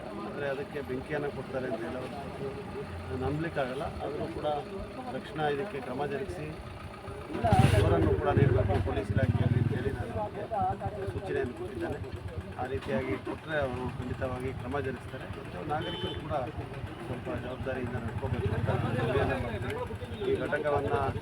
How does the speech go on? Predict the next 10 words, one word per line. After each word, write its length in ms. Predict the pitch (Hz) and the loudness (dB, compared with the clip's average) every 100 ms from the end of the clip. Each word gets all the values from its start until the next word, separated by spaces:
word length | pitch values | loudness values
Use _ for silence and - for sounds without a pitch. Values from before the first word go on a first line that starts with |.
| 143 - | 0 2
ಸರಿಪಡಿಸಿ 520 | 151 160 160 - 120 - - - - - | 2 2 2 2 2 -2 -4 -6 -6 -6
ಮೂರು 480 | 123 139 170 180 175 | -4 -2 0 0 0
ಗ್ರಾಮಗಳಿಗೆ 600 | 147 151 151 143 139 131 | 2 4 4 0 0 -2
ಮತ್ತು 300 | 151 135 135 | -2 -2 -2
ನಮ್ಮ 220 | 135 131 | 0 0
ಪೊನ್ನಂಪೇಟೆ 600 | 123 131 147 - 135 139 | -2 -2 -2 0 0 0
ಪಟ್ಟಣ 300 | 131 123 135 | 0 -2 -4
ಪಂಚಾಯಿತಿಯ, 580 | 135 - 120 120 - 127 | -4 -2 -4 -4 -4 -6
ಆ, 720 | - - - - - - 120 | -6 -6 -8 -8 -10 -10 -8
ವಿಲೇವಾರಿಗೆ 640 | 117 139 151 147 135 127 | -4 2 4 4 4 0